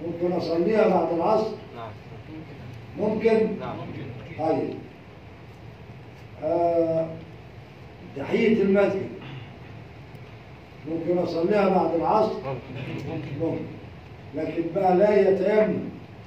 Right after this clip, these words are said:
Speaker 1: بالنفل المطلق في هذه الأوقات التي تكره فيها إيه؟ الصلاة. دخول الوقت إذا شرط لصحة التيمم، فإذا أراد التيمم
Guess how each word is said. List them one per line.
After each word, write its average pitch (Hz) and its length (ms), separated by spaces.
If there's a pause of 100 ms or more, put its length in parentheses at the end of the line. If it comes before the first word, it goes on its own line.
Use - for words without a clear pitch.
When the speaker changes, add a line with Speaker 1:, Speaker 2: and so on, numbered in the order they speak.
(320)
Speaker 1:
بالنفل 185 460
المطلق 214 840 (380)
في 185 180
هذه 175 420
الأوقات 160 680 (120)
التي 147 340
تكره 135 480 (120)
فيها 135 280
إيه؟ 135 240 (840)
الصلاة. - 560 (420)
دخول 196 500
الوقت 190 400
إذا 202 380 (420)
شرط 220 600 (760)
لصحة 170 460
التيمم، 175 720 (880)
فإذا 196 360
أراد 208 460
التيمم 185 640